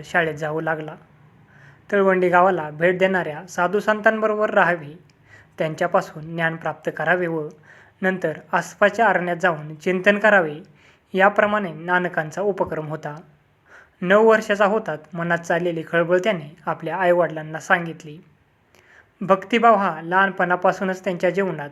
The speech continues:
ओतप्रोत भरलेला होता. पंडित गोपाळ पांडे हे त्यांचे शिक्षक त्याला मनापासून शिकवत होते. तीन वर्षे गोपाळ पांडे यांच्याजवळ शिक्षण घेतल्यानंतर पंडित ब्रजनाथ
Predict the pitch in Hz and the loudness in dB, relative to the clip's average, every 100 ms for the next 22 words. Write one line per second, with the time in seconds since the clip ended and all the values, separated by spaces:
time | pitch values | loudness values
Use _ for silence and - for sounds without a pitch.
0 | - 185 185 - 175 160 156 165 170 165 | -6 -2 -2 -2 -6 -6 -6 -4 -4 -4
1 | 151 147 165 156 151 - _ _ _ _ | -8 -8 -10 -10 -12 -16 _ _ _ _
2 | _ - - _ - 214 226 247 214 208 | _ -20 -20 _ 0 2 2 0 2 4
3 | 214 208 202 208 185 175 156 180 170 160 | 4 4 0 -2 -4 -6 -4 -2 -2 -4
4 | 160 165 - _ _ - 202 196 156 139 | -12 -12 -18 _ _ -6 -6 -4 -10 -12
5 | - 175 165 170 170 180 - 160 151 - | -6 -4 -2 -2 -2 -2 -6 -8 -12 -8
6 | 190 165 156 160 156 165 - _ _ 202 | -6 -6 -6 -8 -10 -14 -16 _ _ -2
7 | 226 233 233 - 170 170 185 190 220 226 | 2 4 2 0 -8 -2 0 4 4 4
8 | 214 190 160 220 196 180 190 185 165 160 | -2 -4 -8 -8 -8 -4 -4 -4 -6 -8
9 | - 170 - 190 170 170 170 202 196 160 | -10 -8 -4 -4 -4 -2 -2 0 -2 -8
10 | 156 - _ _ - _ - 208 185 170 | -12 -18 _ _ -20 _ 0 2 0 -2
11 | 175 - 185 190 208 | -8 2 2 4 2